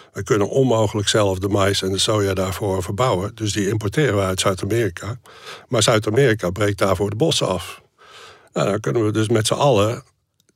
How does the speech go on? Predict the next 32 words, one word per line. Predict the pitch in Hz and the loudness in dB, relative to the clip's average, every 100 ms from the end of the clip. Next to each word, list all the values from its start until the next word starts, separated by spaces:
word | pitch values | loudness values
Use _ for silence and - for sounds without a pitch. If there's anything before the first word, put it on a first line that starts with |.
| _ _ _ | _ _ _
de | - 107 110 | -8 -4 -4
veterinaire | - 117 107 101 123 127 101 | 0 0 2 2 2 2 2
sector | - 120 - 107 101 - - - | 0 0 2 2 0 -4 -14 -10
en | - 123 120 110 | 0 4 4 2
de | 110 | 0
burgers, | 107 131 120 110 107 | 2 2 2 -2 -4
besluiten | 101 - 131 127 - | -4 0 2 2 0
om | 110 | 0
dat | 110 | 0
niet | 104 151 | 0 0
meer | 120 95 | 0 -2
te | - | -4
doen. | 107 151 | -2 0
Maar | 98 | 0
dan | 113 | 0
moeten | 151 147 113 | 0 2 2
we | |
met | 107 | 2
z'n | 98 | 0
allen | - 135 107 | 2 2 4
minder | 127 117 | 2 2
kip | 143 139 | -4 -4
gaan | 135 | -4
eten. | 123 110 - - - - - - - | -4 -4 -8 -14 -20 -20 -20 -20 0
Maar | 113 117 113 - _ - | 2 4 2 -4 _ 0
omdat | 123 127 127 | 2 4 4
het | 113 - _ _ _ | 2 -2 _ _ _
allemaal | 131 151 131 127 | 2 6 6 6
met | 117 | 4
elkaar | 110 113 110 | 2 2 2
verband | 104 131 147 | 2 2 2
houdt, | 110 92 131 - | 0 -2 -4 -6